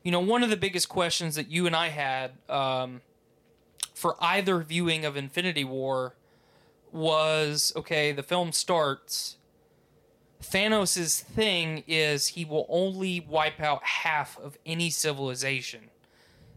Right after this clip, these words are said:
Even if they resist, he will not kill them all. So we see a lot of dead Asgardians on the ship, but we don't see Korg. You know, we don't see Valkyrie.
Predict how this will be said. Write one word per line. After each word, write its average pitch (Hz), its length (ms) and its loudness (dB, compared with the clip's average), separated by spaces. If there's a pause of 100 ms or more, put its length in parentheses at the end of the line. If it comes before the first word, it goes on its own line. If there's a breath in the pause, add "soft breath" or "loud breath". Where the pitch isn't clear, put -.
Even 214 220 4
if 214 120 0
they 190 120 4
resist, 160 520 0
he 175 120 -2
will 175 260 0
not 165 240 -2
kill 156 200 -2
them 135 200 -4
all. 139 440 0 (1080 soft breath)
So 170 800 4
we 202 220 0
see 202 220 2
a 170 60 2
lot 160 240 2
of 151 120 -4
dead 147 180 2
Asgardians 156 760 0
on 139 100 -6
the 127 60 -8
ship, 226 440 2 (840)
but 156 80 -2
we 151 120 -2
don't 175 200 2
see 214 180 2
Korg. 170 680 0 (840 soft breath)
You 139 80 -10
know, 135 120 0
we 131 160 0
don't 160 300 0
see 165 540 -2
Valkyrie. 139 840 -2